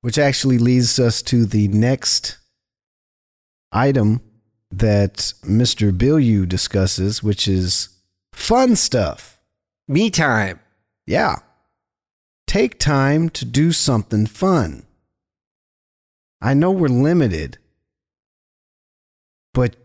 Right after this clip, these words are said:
Speaker 1: you know, you get creative. You can go online. People are coming up with all different quarantine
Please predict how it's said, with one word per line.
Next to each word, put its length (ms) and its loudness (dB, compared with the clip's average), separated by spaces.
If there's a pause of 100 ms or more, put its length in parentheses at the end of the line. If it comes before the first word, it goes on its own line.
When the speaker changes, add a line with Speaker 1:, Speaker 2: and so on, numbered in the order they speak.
Speaker 1:
you 180 -2
know, 120 2
you 160 2
get 200 -2
creative. 640 2
You 120 -6
can 160 0
go 240 2
online. 800 2
People 340 -2
are 80 0
coming 340 0
up 140 -2
with 160 -6
all 300 2
different 500 -2
quarantine 1000 0